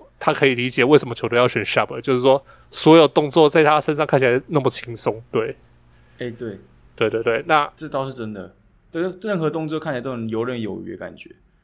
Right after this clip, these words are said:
Speaker 1: 对啊。哎，他那个模板给超夸张，他说弹跳像 Ja Morant，投篮像 Devin Booker。<laughs> 对啊。
Speaker 2: <laughs> 哎，
Speaker 1: 是吧？
Speaker 2: 可是
Speaker 1: 吹超大，我们，我们都训了。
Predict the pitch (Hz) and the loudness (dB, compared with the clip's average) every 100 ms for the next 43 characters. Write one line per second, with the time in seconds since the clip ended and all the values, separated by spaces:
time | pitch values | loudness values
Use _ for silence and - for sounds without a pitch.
0 | _ - 110 123 - _ _ _ _ _ | _ -4 -2 -2 -6 _ _ _ _ _
1 | - 143 208 226 190 143 151 120 104 - | -6 0 2 2 4 4 2 0 -4 0
2 | 131 131 127 120 131 147 156 - 123 151 | 2 2 2 2 2 2 0 -2 0 2
3 | 147 156 143 - 135 123 120 135 123 127 | 2 0 -2 0 0 0 2 0 0 0
4 | 117 120 139 123 110 113 120 120 - 120 | 0 0 0 0 0 -2 -2 -2 -2 -6
5 | - _ - - - - - - - - | -10 _ -20 -20 -16 -16 -16 -20 -20 -20
6 | - - - 156 185 147 - _ - - | -18 -18 -4 -4 -2 -6 -10 _ -14 -12
7 | - - - - - - - - - - | -12 -12 -14 -14 -16 -16 -16 -10 -10 -10
8 | - 415 113 - - _ _ 143 123 - | -10 -10 -10 -16 -18 _ _ -10 -10 -6
9 | 143 147 151 - 143 151 120 120 120 135 | 0 2 2 2 4 4 4 0 -2 -4
10 | 165 135 151 - 151 117 | 0 4 4 4 -2 -4